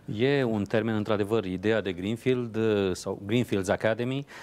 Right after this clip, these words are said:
Ideea asta poate să plece ca, uh, cu gândul către ceva construit de la zero. Pe noi ne-a dus la ceva mult mai simplu de atât, niște câmpuri care să fie verzi. Ok? <laughs> Uh, e un program dedicat, uh, agriculturii sustenabile.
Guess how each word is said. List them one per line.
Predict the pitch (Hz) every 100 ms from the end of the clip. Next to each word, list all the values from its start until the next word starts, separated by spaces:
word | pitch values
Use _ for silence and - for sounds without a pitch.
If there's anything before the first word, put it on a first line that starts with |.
| -
Ideea | - 113 131
asta | - 131
poate | - 131
să | -
plece | 104 110 - 101 92
ca, | 101 95 92 92
uh, | 98 95 92 92 -
cu | 110
gândul | 98 107 104
către | 107 104
ceva | 104 101
construit | - 95 104
de | 98
la | 92
zero. | 85 90 113 143 -
Pe | 131
noi | 135
ne-a | 127
dus | 123
la | 113
ceva | 110 104
mult | 101 107
mai | 92
simplu | 87 90 87
de | 87
atât, | 82 127 - - -
niște | 135 -
câmpuri | - 110 107 107 -
care | - 92
să | -
fie | - 92 92 -
verzi. | 95 82 - - - -
Ok? | 82 120
<laughs> | 131 110 165 123 - - - - -
Uh, | 107 104 101 98 95 95
e | 131
un | 151
program | 139 113 127 131 123 107 92
dedicat, | 143 123 - 113 107 -
uh, | 98 92 92 90 87 90
agriculturii | 101 98 101 90 107 98 87
sustenabile. | - 98 92 87 80 85 113 151